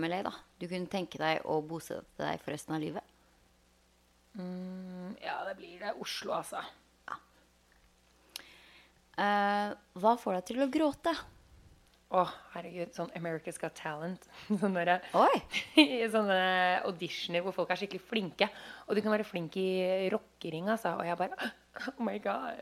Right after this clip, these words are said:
Speaker 2: you're so talented." Ja.
Speaker 1: Er du lettrørt?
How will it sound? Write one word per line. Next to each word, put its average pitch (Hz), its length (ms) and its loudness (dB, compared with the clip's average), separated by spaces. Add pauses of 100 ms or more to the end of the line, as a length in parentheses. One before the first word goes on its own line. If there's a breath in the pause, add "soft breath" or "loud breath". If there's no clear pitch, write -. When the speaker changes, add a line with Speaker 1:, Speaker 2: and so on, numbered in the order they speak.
Speaker 2:
you're 285 240 8
so 277 180 6
talented." 233 1500 2 (600 loud breath)
Ja. - 140 -6
Speaker 1:
Er 180 140 10
du 175 280 0
lettrørt? - 500 -4